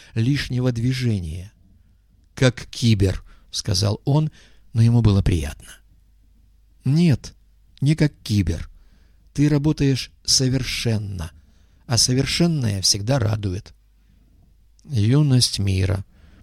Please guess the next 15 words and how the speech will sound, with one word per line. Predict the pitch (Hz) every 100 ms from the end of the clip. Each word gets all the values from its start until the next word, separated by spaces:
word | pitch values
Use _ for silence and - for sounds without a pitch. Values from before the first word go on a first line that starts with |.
| -
пробормотал | - 98 92 92 87 - 110 -
он. | 104 82 87 - - - _ -
Он | 107 101
был | 110
красен | 107 123 107 90 80 - 92 -
от | 98
удовольствия. | 104 92 90 85 78 - - 82 80 104 _ _ _ _ _ _ _ _ _ _ _ _ _ _ _ _ -
Он | 139
расставил | 151 147 143 127
чашки | 127 135 139 - 135
и | - 110
подкатил | 104 107 - 127
столик | 131 - 110 110 - -
к |
окну. | 120 - 95 82 78